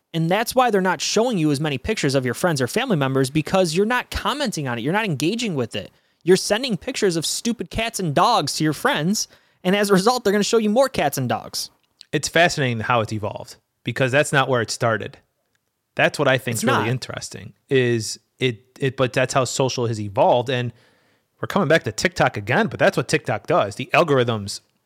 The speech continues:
Speaker 2: spot on, and even it shows you content you engage with, how long you, you viewed it, as Brad said, but then also
Speaker 1: Mm-hmm.
Speaker 2: I'm a little scattered, but bef-, right before this episode, I was on Facebook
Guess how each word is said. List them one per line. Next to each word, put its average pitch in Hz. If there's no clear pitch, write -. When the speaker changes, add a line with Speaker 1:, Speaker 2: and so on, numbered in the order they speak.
Speaker 2:
spot -
on, 120
and 123
even 165
it 139
shows 143
you 131
content 135
you 123
engage 127
with, 139
how 113
long 110
you, 101
you 117
viewed 160
it, 160
as 113
Brad 107
said, 175
but 156
then 135
also 147
Speaker 1:
Mm-hmm. 151
Speaker 2:
I'm 135
a 160
little 120
scattered, 131
but 127
bef-, 123
right 165
before 151
this 120
episode, 151
I -
was 123
on 110
Facebook 202